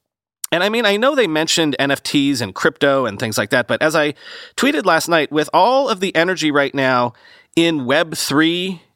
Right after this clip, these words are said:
and the like, not in the very dad energy, hello fellow kids vibe that Zuck was giving off last night,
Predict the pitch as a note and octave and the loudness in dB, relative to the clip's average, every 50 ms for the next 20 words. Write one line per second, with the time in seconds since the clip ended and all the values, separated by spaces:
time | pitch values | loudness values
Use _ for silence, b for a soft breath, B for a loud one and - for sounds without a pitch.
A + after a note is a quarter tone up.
0 | _ _ - E3 E3 E3+ E3+ E3 E3 E3 D#3+ F3 E3+ - - - - - _ _ | _ _ 0 0 0 2 0 0 2 2 2 0 -2 -6 -12 -18 -18 -20 _ _
1 | _ _ _ _ _ - - C3+ D#3 F#3+ G#3 - - - - - - D#3+ E3+ E3+ | _ _ _ _ _ -4 -2 0 0 0 -2 -4 -6 -10 -8 -2 -2 0 0 0
2 | E3+ E3+ E3+ E3+ E3 E3 C3+ D3+ D#3+ E3+ E3+ E3 D#3 D3+ B2+ G#2 - - B2+ C3+ | 0 0 0 0 -2 -2 0 0 2 2 2 0 -2 -4 -6 -6 -2 0 0 2
3 | C#3+ D3 D3+ D3 - C#3+ D3 D3 D3 C3+ C3+ D3 C#3+ C#3+ C#3+ B2+ B B B B | 2 0 0 -2 -2 -2 -2 -2 -2 -2 0 0 0 0 -2 -4 B B B B
4 | B B C3+ C3 C3 C3 B2 A#2 - C#3+ B2+ A#2+ A#2 A2 - - - E3 D#3+ D#3 | B B -2 0 0 -2 -2 -2 -2 0 0 0 -2 -4 -2 -2 0 0 0 -2
5 | C#3 C#3+ - - A#2+ D3+ C#3 D3 D3+ D#3+ E3 E3+ D3+ C3+ C#3 B2+ - A#2 - D#3 | -4 -8 -6 -2 0 0 2 2 2 2 0 0 -2 -2 -2 -2 0 0 0 0
6 | D#3 - D#3 C3 B2+ D3+ D3 D#3 D3+ D3+ D3+ D3+ - - - - - - D3 D3 | 0 0 -2 -2 -2 -2 -2 0 0 0 0 0 -2 -4 -10 -8 -4 0 2 2
7 | D3 C#3+ - D3 D#3 D#3 D#3+ - | 2 0 0 0 0 0 0 -2